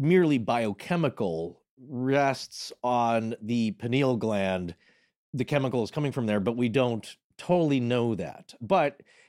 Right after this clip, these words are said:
here's a little thing that, uh, is totally spurious, but I thought was a fun anecdote that I've heard of before. <laughs> The ancient Egyptians had knowledge of the pineal gland, and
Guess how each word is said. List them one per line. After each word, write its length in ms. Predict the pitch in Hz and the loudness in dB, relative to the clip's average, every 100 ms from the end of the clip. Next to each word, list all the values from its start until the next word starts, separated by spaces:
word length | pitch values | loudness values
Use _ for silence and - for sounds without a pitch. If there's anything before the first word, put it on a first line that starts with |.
| _ | _
here's 200 | 269 233 | 4 4
a 20 | |
little 180 | 175 143 | 4 2
thing 240 | 143 165 | 2 2
that, 240 | 151 120 143 | 0 0 2
uh, 180 | 131 131 | 2 2
is 120 | 139 | -2
totally 280 | - 262 196 | 2 4 4
spurious, 720 | - 180 135 127 151 - - _ | 2 2 2 2 0 -4 -14 _
but 120 | 131 | -2
I 60 | 196 | 0
thought 120 | 202 | 2
was 120 | 180 | 0
a 60 | 156 | -2
fun 240 | - 160 | 0 0
anecdote 380 | 143 127 110 120 | 2 0 0 -2
that 100 | 113 | 0
I've 120 | 110 | -2
heard 200 | 107 113 | -2 -2
of 180 | 107 92 | 0 -2
before. 560 | 110 98 - 123 143 82 - - | -4 -4 -2 0 -2 -2 -14 -20
<laughs> 200 | - - | -20 -4
The 240 | 131 131 | -2 0
ancient 280 | 143 147 147 | 0 0 -2
Egyptians 800 | 117 104 147 - 104 90 92 - _ _ _ | -2 0 0 0 -2 -2 -6 -12 _ _ _
had 680 | - 127 147 131 127 110 98 - - | -8 -2 0 2 2 0 -8 -16 -4
knowledge 500 | 127 147 143 127 110 | 0 0 0 -2 -2
of 160 | 123 113 | -2 -2
the 80 | 107 | -2
pineal 440 | 135 127 123 113 | -2 0 0 0
gland, 580 | 101 107 92 87 90 87 _ _ _ _ _ - | -2 -4 -4 -4 -6 -10 _ _ _ _ _ -6
and 580 | 135 135 131 123 123 | -2 0 0 0 -4